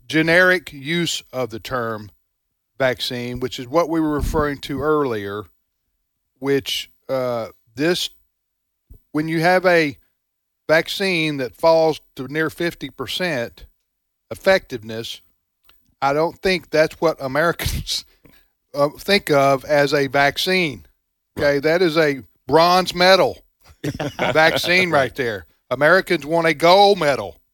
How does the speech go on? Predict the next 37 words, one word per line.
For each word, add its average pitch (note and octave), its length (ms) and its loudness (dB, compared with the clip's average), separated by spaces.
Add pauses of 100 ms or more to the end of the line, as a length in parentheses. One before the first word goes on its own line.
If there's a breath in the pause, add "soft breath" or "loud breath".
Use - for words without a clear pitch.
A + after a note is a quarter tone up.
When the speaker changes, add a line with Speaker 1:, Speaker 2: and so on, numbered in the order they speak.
(160)
Speaker 2:
Right. A2+ 280 -4
Speaker 1:
vaccine. A#2+ 160 -4
Speaker 2:
Like F3 120 2
smallpox C3+ 800 -4
and A#2 100 -12
all A#2+ 140 -4
those B2 180 -4
Speaker 1:
Right. G#2+ 100 -4
Speaker 2:
kind A2 140 -6
of F#2+ 80 -12
things. F#2 400 -16
Speaker 1:
Right. G#2+ 220 -6 (260 loud breath)
Speaker 2:
And F3 160 -2
there's, G3 260 -2
there's, E3 280 -6 (240)
you F3 240 -8
know, D3+ 60 -4
you D#3 120 -2
have F3+ 120 -2
to, D#3 100 -12
you D3 180 -10
have C#3+ 120 -6
considerations D3 840 -10
like, A#2+ 280 -8
the, - 120 -14 (380 soft breath)
does C#3 400 0
the, B2+ 260 -8
the, A#2 540 -12
the A2 240 -14
disease, G#2+ 580 -12
the A#2+ 80 -14
infectious A#2 540 -12
disease, A2 460 -14
have A2 200 -10
an G2+ 180 -18
animal A#2+ 480 -6
reservoir D3+ 1000 -2